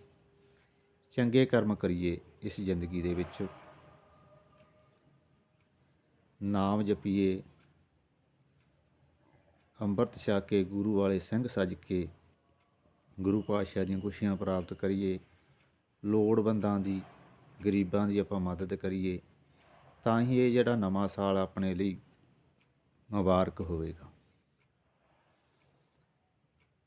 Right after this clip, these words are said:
ਜੇਕਰ ਆਪਾਂ ਈਰਖਾ,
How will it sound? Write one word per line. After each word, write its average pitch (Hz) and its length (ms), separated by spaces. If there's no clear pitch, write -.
ਜੇਕਰ 113 380
ਆਪਾਂ 131 360
ਈਰਖਾ, 113 720